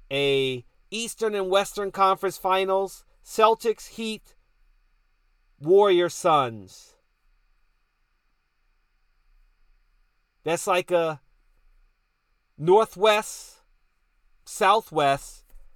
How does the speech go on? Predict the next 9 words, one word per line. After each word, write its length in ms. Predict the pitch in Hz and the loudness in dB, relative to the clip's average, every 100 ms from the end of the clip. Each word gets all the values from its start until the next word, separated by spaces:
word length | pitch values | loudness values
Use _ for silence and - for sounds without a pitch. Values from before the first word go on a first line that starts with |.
| - 131 | -18 0
versus 840 | 170 180 180 175 175 170 - - _ _ _ - | 0 2 -2 0 0 -4 -10 -20 _ _ _ -4
Northeast, 880 | 165 208 208 - 214 214 196 - - | 2 2 0 -10 -12 -10 -12 -16 -20
South 420 | - 202 190 202 151 | -6 0 0 0 -8
Beach 360 | 196 190 - | -8 -8 -8
matchup. 520 | 185 180 175 165 117 - _ _ _ _ _ _ - _ _ _ _ _ _ _ _ | -2 0 0 -4 -4 -6 _ _ _ _ _ _ -20 _ _ _ _ _ _ _ _
It's 120 | - | -12
gonna 160 | 160 | -10
be 120 | 147 147 | -10 -10
fun. 360 | 151 135 95 | -10 -10 -12